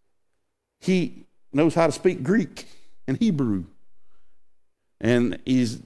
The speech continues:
teaching systematic theology and all this stuff. And he's like Yoda walking around the campus, you know. "Smart am I?"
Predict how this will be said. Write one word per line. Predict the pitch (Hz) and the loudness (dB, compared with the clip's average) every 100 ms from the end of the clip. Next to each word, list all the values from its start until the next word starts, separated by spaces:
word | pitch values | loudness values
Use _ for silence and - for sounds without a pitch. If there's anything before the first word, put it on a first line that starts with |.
| - - - - - | -20 -18 -16 -12 0
teaching | 214 214 | 0 2
systematic | 160 220 - 196 196 185 | 0 0 0 2 2 2
theology | - 185 180 160 120 104 113 110 | 4 6 6 6 2 0 0 0
and | 104 110 | 0 4
all | 190 262 | 6 8
this | 196 | 6
stuff. | - 123 110 | 4 2 2
And | 113 | 2
he's | 117 120 | 2 6
like | 165 151 - - - | 4 4 -4 -12 -6
Yoda | 107 135 226 147 104 | 4 6 8 8 8
walking | 117 113 117 | 6 4 4
around | 104 110 113 104 98 98 | 2 4 4 4 2 -2
the | 104 | -4
campus, | - 208 180 95 - - | 0 2 2 -2 -6 -6
you | 117 | -2
know. | 117 135 151 147 - - - - - | 2 2 0 -2 -12 -16 -14 -16 -14
"Smart | - - 494 480 | -2 2 4 4
am | - 101 | 2 0
I?" | 90 80 | 0 -2